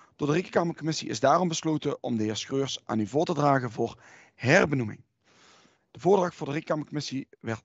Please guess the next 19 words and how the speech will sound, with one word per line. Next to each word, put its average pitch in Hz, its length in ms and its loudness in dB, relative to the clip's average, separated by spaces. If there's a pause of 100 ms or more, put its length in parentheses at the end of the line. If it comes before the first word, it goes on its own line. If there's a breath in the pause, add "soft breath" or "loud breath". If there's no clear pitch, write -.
wordt 113 220 -10
rechtstreeks 185 600 0
aan 120 220 -4
uw 107 180 -12
raad 127 580 2
voorgelegd. 127 760 -6 (520 loud breath)
Nou, - 180 -4
ik - 120 -10
heb 175 140 0
al 160 80 4
wat 139 140 0
verteld 165 400 2
over, 110 420 -6
eh, 107 240 -4
de - 160 -10
stemming. 214 480 2 (280)
Eh, 123 300 -4
die 117 160 -10
loopt 156 260 -4